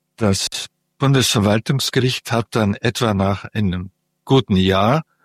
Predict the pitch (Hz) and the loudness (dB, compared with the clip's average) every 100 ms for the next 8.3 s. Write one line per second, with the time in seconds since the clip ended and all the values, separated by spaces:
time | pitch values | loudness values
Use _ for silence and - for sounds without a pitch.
0 | _ _ _ 127 110 110 104 107 - 95 | _ _ _ -6 -4 0 2 0 0 -4
1 | 90 - - 123 156 - 135 - - 98 | -4 -6 -4 -2 -2 -2 -4 -4 -4 -2
2 | 104 123 123 120 117 - 98 101 110 98 | 0 2 2 0 -2 -2 -4 -4 -6 -8
3 | - 107 117 117 - 107 110 95 - - | -2 0 0 -2 0 -2 -2 -8 -8 -4
4 | 98 92 117 - 95 90 - 92 104 123 | -4 -2 -4 -4 -4 -4 -2 -2 0 -2
5 | 120 - _ _ _ _ - 120 107 - | -4 -8 _ _ _ _ 0 0 2 0
6 | 113 107 110 98 98 110 120 143 _ _ | 0 2 2 2 2 2 2 0 _ _
7 | _ _ 113 - - 113 107 - 151 - | _ _ -2 -2 2 2 2 0 -2 -4
8 | - - | -18 -18